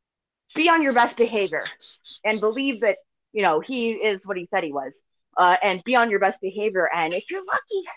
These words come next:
you'll make the cut." Like, that's terrifying. That's worse than just not having any any belief in God. That's, that's so much worse. But especially 'cause there was nothing provided in the Bible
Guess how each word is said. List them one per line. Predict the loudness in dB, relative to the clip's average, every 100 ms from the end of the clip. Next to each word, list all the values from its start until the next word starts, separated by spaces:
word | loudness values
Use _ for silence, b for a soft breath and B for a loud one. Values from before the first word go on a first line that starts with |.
| _ _ _ _ _ _ _ _
you'll | -6 -4
make | -2 -2
the | -2
cut." | 0 4 4 4
Like, | 4
that's | 4 4 0
terrifying. | 2 4 4 0 2
That's | 2 2
worse | 2 2 0
than | -8
just | -8 -4
not | 2 2
having | 2 -2 -4 -8
any | -8 -6 -8 -12 b b _ -4
any | -2
belief | -2 -4 -6
in | -8
God. | -6 -2
That's, | -4 -4 -2
that's | -2 -2 -2
so | -2
much | -2 -8
worse. | -10 -12 -16 _ _ -2
But | 4 4 4
especially | 4 2 2 -4
'cause | 2
there | 4
was | 4 4
nothing | 0 0 -6
provided | 0 2 2 2
in | -4
the | -2
Bible | 0 0 -2